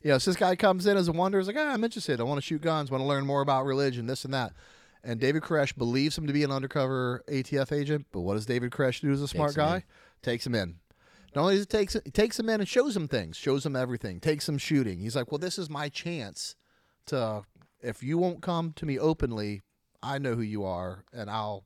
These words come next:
Speaker 1: plead my innocence through this undercover agent." So they send, uh, an undercover agent in. Um, he befriends him.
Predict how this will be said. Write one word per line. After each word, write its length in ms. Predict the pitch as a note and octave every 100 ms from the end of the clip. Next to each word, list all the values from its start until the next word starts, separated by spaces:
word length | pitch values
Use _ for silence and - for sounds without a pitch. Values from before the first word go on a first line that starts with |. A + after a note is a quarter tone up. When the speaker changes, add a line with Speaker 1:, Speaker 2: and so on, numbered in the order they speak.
| -
Speaker 1:
plead 180 | C3+ A#2
my 140 | G#2
innocence 400 | G2+ F#2+ G#2+ -
through 220 | - B2+
this 180 | G#2+ -
undercover 420 | G#2 F#2+ G2+ F2+
agent." 300 | F2+ E2+ C#2+ _ _ _ _ _ _ _ _ _ _ _ _
So 240 | - C#3 B2
they 100 | B2+
send, 300 | - E3 C#3+
uh, 320 | B2+ A#2+ A2+
an 120 | A#2+
undercover 480 | C3 B2 - A2+ G#2+
agent 320 | B2 C3 C3+
in. 340 | B2 C3 B2 A#2+ _ _ _ _ _ -
Um, 680 | A#2+ A2+ G#2+ G#2 G2+ G2+ - _ _ _ _ _ _ _ _ _ _ _ _ _ _ _ _
he 140 | D#3 C3
befriends 440 | A#2+ D#3+ C#3+ C3+
him. 240 | C#3+ C3+